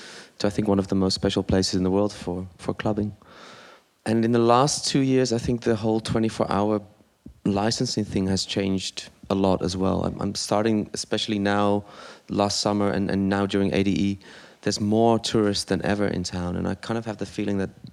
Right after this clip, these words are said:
you know, people have been going to Berlin or maybe to Barcelona for years, and now they think like, "Oh, hey, I can do a weekend of clubbing in Amsterdam 'cause I can do the same there." That's changing things as well.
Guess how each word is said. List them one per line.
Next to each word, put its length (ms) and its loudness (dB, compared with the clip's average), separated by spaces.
you 80 0
know, 60 0
people 280 4
have 140 4
been 160 4
going 260 4
to 140 -2
Berlin 500 0
or 220 0
maybe 200 0
to 100 -6
Barcelona 560 0
for 140 -2
years, 400 2
and 100 0
now 160 0
they 100 -2
think 280 -6
like, 180 -8
"Oh, 240 -2
hey, 200 -2
I 80 -4
can 260 -2
do 160 4
a 40 6
weekend 320 4
of 100 -4
clubbing 240 0
in 80 0
Amsterdam 460 -2
'cause 120 -10
I 80 -4
can 120 -4
do 100 0
the 80 0
same 260 2
there." 260 0
That's 220 -2
changing 380 -2
things 240 -4
as 100 -6
well. 300 -4